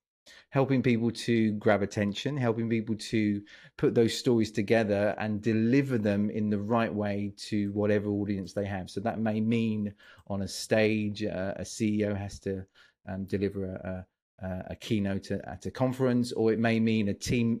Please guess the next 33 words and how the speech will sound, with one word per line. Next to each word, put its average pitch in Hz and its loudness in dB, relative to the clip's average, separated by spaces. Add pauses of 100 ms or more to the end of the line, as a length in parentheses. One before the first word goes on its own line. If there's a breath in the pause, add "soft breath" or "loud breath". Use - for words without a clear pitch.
team 110 0
leader 117 2
needs 110 -2
to 107 2
have 104 0
more 101 -2
confidence 107 -4
and 98 -6
share 98 -4
their 98 -4
messages 95 -8
with 95 -4
their 95 -4
team. 117 -4 (260 loud breath)
Or, 151 6 (160 loud breath)
as 127 2
you 120 2
mentioned 110 -2
before, 135 0
it 113 -2
might 123 0
be 120 2
a, 117 0 (320 soft breath)
a, 120 0
a 113 0
somebody 120 0
who's, 110 0
you 110 -6
know, 104 0
gearing 120 2
up 113 0
for - -4
their 107 2